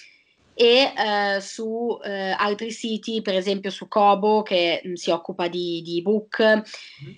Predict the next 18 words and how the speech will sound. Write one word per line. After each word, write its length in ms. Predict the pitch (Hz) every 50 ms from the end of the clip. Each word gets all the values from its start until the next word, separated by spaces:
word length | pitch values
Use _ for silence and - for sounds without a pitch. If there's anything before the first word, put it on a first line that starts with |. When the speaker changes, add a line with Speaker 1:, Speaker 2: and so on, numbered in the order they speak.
| _ _ _ _
Speaker 1:
E, 320 | - 269 269 240 220 - -
eh, 300 | 202 208 202 202 196 190
questa 500 | - 247 262 254 - - 277 277 277 214
è 80 | 208 208
la 100 | 208 202
distribuzione, 680 | 202 196 - - 208 202 240 233 - - 214 202 202
diciamo, 600 | 202 214 202 - 202 180 185 190 190 190 - - 202
online 520 | 196 196 196 196 185 185 190 196 202 196
di 80 | 190 202
cui 120 | 202 196
mi, 140 | 190 190 175 - -
di 240 | 160 196 196 196 214
cui 140 | - 240 226
mi 80 | 233
sono 180 | 233 - 202 190
occupata. 760 | 180 - - 175 - 170 170 170 165 - 180 175 175 175 175 - - - - - - - - -
Speaker 2:
Ok. 260 | 165 147 - - - 101
Speaker 1:
Eh, 280 | 98 214 220 196 -